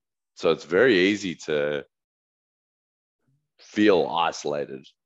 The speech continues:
and, and feel like, 'cause you're not around staff, you're not around, like, clients. There's, particularly with coaches as well, I think there's almost like a, um,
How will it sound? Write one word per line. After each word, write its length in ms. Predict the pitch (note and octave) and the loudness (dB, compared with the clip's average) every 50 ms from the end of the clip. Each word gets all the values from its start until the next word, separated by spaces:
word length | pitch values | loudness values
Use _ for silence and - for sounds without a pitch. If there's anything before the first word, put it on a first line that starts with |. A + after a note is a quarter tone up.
| _ _ _ _ - | _ _ _ _ -12
and, 180 | D#2+ D#2+ D2 | -10 -8 -6
and 180 | D2+ E2 D#2 D2 | -6 -6 -8 -8
feel 240 | - - F2 F2 F2 | -4 -2 0 0 2
like, 400 | E2 D#2+ D#2 D2+ D2+ D2+ D2 - | 2 2 2 2 0 -2 -6 -10
'cause 140 | - - D#2 | -18 -14 -12
you're 100 | E2 E2 | -10 -8
not 320 | E2+ E2+ E2+ E2+ D#2 - | -4 -2 -2 -2 -2 -2
around 560 | D#2+ D#2 D#2 D2+ D2+ D2 D#2 D2+ D2 D2 D2 _ - _ _ _ _ _ _ _ _ _ _ _ _ _ _ _ _ _ _ _ _ _ _ _ _ _ - | -4 -4 -4 -4 -4 -4 -4 -6 -8 -10 -16 _ -20 _ _ _ _ _ _ _ _ _ _ _ _ _ _ _ _ _ _ _ _ _ _ _ _ _ -16
staff, 720 | - - - - - D#2+ D#2 D2 D2 D2+ - - - - - | -14 -14 -10 -8 -4 -4 -2 -2 -4 -4 -8 -12 -16 -16 -12
you're 120 | D#2 D#2+ D#2+ | -10 -6 -2
not 380 | D#2+ D#2+ D#2+ D#2 D#2 D#2 - - | 0 0 2 2 0 0 -2 -4
around, 720 | D#2 D2+ C#2+ D2+ D#2 D2+ D2+ D2 C#2+ C#2+ C#2+ C#2+ C#2+ C2+ - - _ - | -6 -6 -4 -4 -4 -2 -2 -2 -2 -2 -4 -6 -10 -14 -18 -20 _ -4
like, 300 | E2 D#2 D2+ C#2+ - - - | -2 -2 -2 -2 -6 -10 -20
clients. 800 | - - - F2+ F2+ F2+ F2+ F#2 F2+ E2+ E2+ E2 D#2 - - | -14 -6 -2 0 0 2 2 0 0 0 -2 -4 -6 -12 -10
There's, 720 | D#2+ D#2+ D#2+ D#2+ D#2 D#2 D#2 D2+ C#2+ - - - - - _ _ _ _ | -6 -2 -2 -2 -2 -4 -6 -10 -14 -16 -18 -18 -20 -20 _ _ _ _
particularly 500 | - _ - - A#2 - E3+ C#3 A2 F#2+ | -20 _ -12 -10 -6 -2 2 2 2 2
with 360 | E2 D#2+ D#2+ D#2 D2 - - _ - | 2 0 -2 -2 -4 -8 -18 _ -14
coaches 480 | - E2 D#2 D#2+ D#2+ D#2 - D#2+ C#2+ C#2+ | -6 -2 -2 -2 -2 -4 -8 -14 -14 -14
as 140 | C#2 C#2 | -12 -6
well, 220 | D2 D2+ E2 F2 E2+ | -2 0 0 2 2
I 100 | D#2 C#2+ | 0 -2
think 200 | - - A#2 - | -4 -10 -10 -8
there's 180 | G2+ F2+ D#2 | -6 -6 -4
almost 400 | D#2+ D2+ D2+ D2+ D2 C#2+ - - | -4 -6 -4 -6 -6 -8 -8 -8
like 180 | C#2+ D2 D2 - - | -6 -6 -6 -6 -6
a, 260 | D2 D2 D2 D2 D2 | -4 -4 -4 -4 -6
um, 220 | C#2+ C#2+ D2 C#2+ | -8 -10 -14 -20